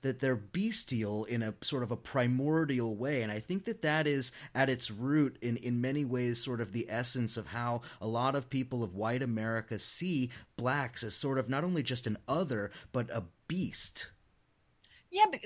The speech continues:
Speaker 2: be-, because you, you need that justification, right? Because if you believe that these people are just like you, then there's no way for you to justify,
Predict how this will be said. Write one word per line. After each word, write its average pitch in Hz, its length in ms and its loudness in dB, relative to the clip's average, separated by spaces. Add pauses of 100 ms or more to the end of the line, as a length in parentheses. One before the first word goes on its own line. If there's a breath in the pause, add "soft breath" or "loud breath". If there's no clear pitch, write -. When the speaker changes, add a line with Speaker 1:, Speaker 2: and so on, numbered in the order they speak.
Speaker 2:
be-, 277 80 2
because 294 300 8
you, 311 120 8
you 277 140 8 (140)
need 381 140 10
that 240 160 12
justification, 214 800 6
right? 151 280 8 (440 loud breath)
Because 254 300 8
if 254 200 6
you 330 240 8
believe 302 360 8
that 226 140 6
these 247 200 10
people 208 320 6
are 190 40 8 (140)
just 202 140 8
like 180 240 12
you, 185 360 4 (360 soft breath)
then 247 320 8
there's 247 300 10
no 302 160 10
way 349 140 8
for - 120 0
you 247 120 8
to 214 100 8
justify, 185 800 8